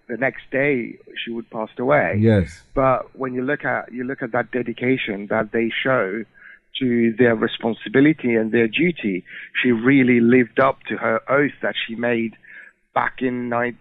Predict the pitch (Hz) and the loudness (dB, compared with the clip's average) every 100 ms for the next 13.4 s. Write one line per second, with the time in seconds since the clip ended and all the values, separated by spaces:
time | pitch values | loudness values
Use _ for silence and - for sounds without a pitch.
0 | 110 117 110 117 117 - 117 113 117 151 | -6 -6 -4 -4 -4 -4 -2 0 2 0
1 | 143 110 113 113 - 110 117 117 113 123 | 0 0 0 0 -2 -2 -2 -2 0 0
2 | 120 113 110 110 110 - - - - 120 | 0 -2 2 2 0 -4 -20 -18 -2 2
3 | 113 127 170 160 - 120 - 104 104 87 | 4 6 4 0 -8 -12 -6 -4 -6 -8
4 | 73 - - _ _ _ - 123 107 131 | -16 -16 -20 _ _ _ -4 -2 0 -2
5 | 135 117 120 104 113 - 156 147 117 117 | -2 -2 -2 0 -6 0 2 2 2 2
6 | 120 110 87 107 113 113 113 - _ _ | 0 -2 -2 0 0 -2 -6 -10 _ _
7 | _ 123 123 120 123 156 147 117 113 - | _ -2 0 2 2 2 4 4 0 -8
8 | 107 120 104 143 151 - 110 120 123 117 | -6 -6 -2 -2 -2 -4 -4 -2 -2 -2
9 | 117 107 110 120 156 160 - 110 - 107 | -4 -2 -2 2 2 0 -6 -12 -6 -4
10 | 95 101 95 _ - - - 131 131 139 | -4 -8 -12 _ -20 -20 -6 -4 -2 2
11 | 131 117 120 117 120 120 117 - 135 139 | 2 2 2 4 4 2 0 -6 0 2
12 | 78 - - 220 123 123 117 - _ - | 0 -6 -18 -14 -8 -6 -8 -12 _ -20
13 | _ _ 120 | _ _ -2